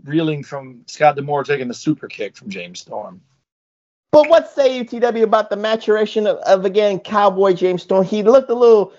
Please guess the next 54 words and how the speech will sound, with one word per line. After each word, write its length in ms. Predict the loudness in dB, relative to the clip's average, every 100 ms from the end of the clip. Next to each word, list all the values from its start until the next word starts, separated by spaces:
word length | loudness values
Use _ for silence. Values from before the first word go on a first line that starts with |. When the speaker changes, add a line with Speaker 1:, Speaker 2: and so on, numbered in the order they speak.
| _ _ _
Speaker 1:
He's 160 | -2 4
a 60 | 6
Speaker 2:
you 60 |
Speaker 1:
little 140 | 6 4
Speaker 2:
know, 60 |
Speaker 1:
baby 140 | 2 -2
Speaker 2:
it's 80 |
Speaker 1:
fat 260 | 0 0 -2
here. 300 | -6 -8 -10 -10
Little, 200 | -8 -6
little 280 | -2 -2 0
pudgy 380 | -2 -4 -2
little 180 | 0 2
baby 260 | 2 2 0
fat 300 | -2 -2 -2
guy. 140 | 0 2
Speaker 2:
Again, 340 | 4 4 2
yeah, 340 | 4 6 6 4
Speaker 1:
He's 240 | 2 2
Speaker 2:
it's 100 | 0
Speaker 1:
come 180 | 0 0
Speaker 2:
funny. 120 | 0
Speaker 1:
a 40 | 0
long 360 | 0 -2 -6
way. 320 | -6 -8 -10 _ _ _
It 140 | -2 0
was 100 | 0
Speaker 2:
He's 100 | 2
Speaker 1:
good 80 | 2
Speaker 2:
come 100 | 2
Speaker 1:
to 60 |
Speaker 2:
a 60 | 0
Speaker 1:
see 160 | -2
him 180 | -2 0
on 120 | 2
that 160 | 4 4
O 140 | 2 2
V 140 | 0
W, 600 | 2 2 0 -6 -6 -6 -2
uh, 180 | 0
documentary 720 | 0 -2 -2 -4 -2 -2 -2 -4
series 500 | -4 -4 -2 -4 -6
because 560 | -2 2 2 2 -4 _ _ _ _ _ _
he 120 | -12
came 340 | -4 0 2 2
in 280 | 2 2 0
and 200 | -4 -4
he, 140 | -4
he, 220 | -2 -4 -2
he's 180 | -4 0
taking 320 | 0 0 -4
care 240 | 0 0
of 60 | 0
himself. 460 | -4 -2 0 0